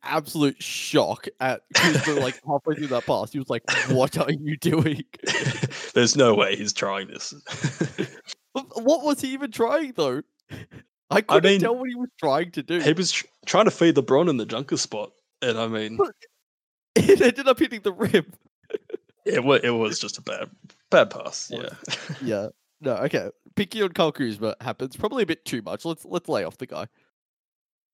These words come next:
Speaker 2: I mean, he, he hasn't been great, but sure, we'll give him a break. They're up two oh.
Speaker 1: All right.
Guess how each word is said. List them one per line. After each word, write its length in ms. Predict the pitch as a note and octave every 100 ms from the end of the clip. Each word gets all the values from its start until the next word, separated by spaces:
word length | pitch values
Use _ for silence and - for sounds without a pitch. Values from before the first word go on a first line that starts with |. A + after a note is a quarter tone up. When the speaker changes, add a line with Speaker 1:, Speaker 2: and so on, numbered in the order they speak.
| _
Speaker 2:
I 120 | B2+
mean, 280 | A#2 A#2 A#2
he, 160 | A#2 C#3 -
he 100 | B2
hasn't 240 | E3+ D#3+
been 140 | B2 G#2+
great, 380 | A2 G#2 A#2
but 160 | - -
sure, 260 | - G#2+ G#2
we'll 140 | A2+
give 160 | C#3 A2+
him 60 |
a 60 | G2+
break. 320 | - G#2 - -
They're 140 | C#3 B2
up 100 | G2
two 180 | A2 G2
oh. 160 | C3 -
Speaker 1:
All 60 | G#2+ - _ _ _ _ - - _ _ _ _
right. 100 | -